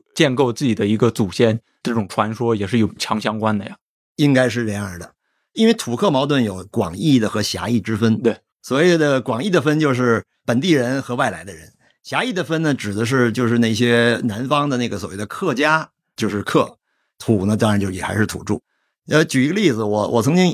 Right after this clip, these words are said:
Speaker 2: 以前也写过一篇文章，就专门讲这个四川的南部，就是它在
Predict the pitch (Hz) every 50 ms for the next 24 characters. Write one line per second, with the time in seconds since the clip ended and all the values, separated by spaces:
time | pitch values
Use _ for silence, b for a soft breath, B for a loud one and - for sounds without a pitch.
0 | - - 120 107 - - 120 131 139 165 202 - 127 98 80 82 80 90 95 92
1 | 92 92 90 95 98 101 101 92 - - 175 185 170 156 175 165 - _ _ -
2 | - 123 110 - - - - 92 95 117 117 95 101 92 85 - _ _ _ _
3 | _ _ - - - - 208 156 - 160 175 170 147 120 98 85 92 127 165 175
4 | 139 - - _ - 127 120 117 113 104 - - 143 139 127 139 127 117 107 98
5 | 95 78 73 67